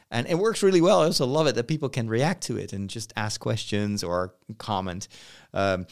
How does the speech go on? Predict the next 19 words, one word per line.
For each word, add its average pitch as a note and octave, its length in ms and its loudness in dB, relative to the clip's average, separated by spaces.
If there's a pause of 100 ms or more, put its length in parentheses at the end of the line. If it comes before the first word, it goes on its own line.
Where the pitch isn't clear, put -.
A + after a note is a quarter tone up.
which, F3+ 260 6
by C#4 120 6
the B3+ 80 4
way, B3 160 8
is A3+ 280 2
going G#3 320 4
to G3 220 2
be F#3+ 220 0
helpful E3+ 340 4
for D#3+ 600 6
the C#3+ 220 2
food G3 520 4
or B2 160 2
the C3+ 100 -2
kitchen F3+ 360 0
segment B2+ 440 2
of A#2 200 2
this B2+ 160 4
show, A#2 440 4